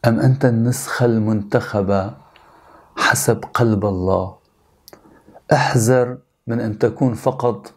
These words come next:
ضيف مدعو، لأن المسيح يقول: "هكذا يكون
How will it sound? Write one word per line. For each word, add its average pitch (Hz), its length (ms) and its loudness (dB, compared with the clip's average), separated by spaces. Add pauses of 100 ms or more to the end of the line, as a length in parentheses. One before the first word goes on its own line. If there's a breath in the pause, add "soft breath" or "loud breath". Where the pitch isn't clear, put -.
(160)
ضيف 117 480 2
مدعو، 101 640 0 (640 loud breath)
لأن 110 340 2
المسيح 101 640 0
يقول: 98 580 -2 (960 loud breath)
"هكذا 120 600 4
يكون 135 800 0